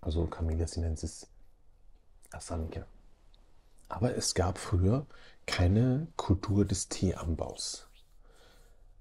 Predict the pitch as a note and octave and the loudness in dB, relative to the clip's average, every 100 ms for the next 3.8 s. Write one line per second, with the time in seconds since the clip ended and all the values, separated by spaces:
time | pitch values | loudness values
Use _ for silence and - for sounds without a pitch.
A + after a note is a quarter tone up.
0 | - - A#2 D3 E3 D3 C#3+ G#2+ C3 - | -2 6 8 8 8 8 8 6 2 0
1 | - G2+ F2 G2 D#3+ - - - G#2+ - | 0 2 4 4 2 -4 -12 -8 -2 0
2 | G2+ F#2+ G2 F#2+ - - - - - - | 0 2 0 -2 -14 -20 -20 -20 -6 4
3 | A#2+ F2 - - F2+ - - - | 4 6 4 2 0 -2 -6 -8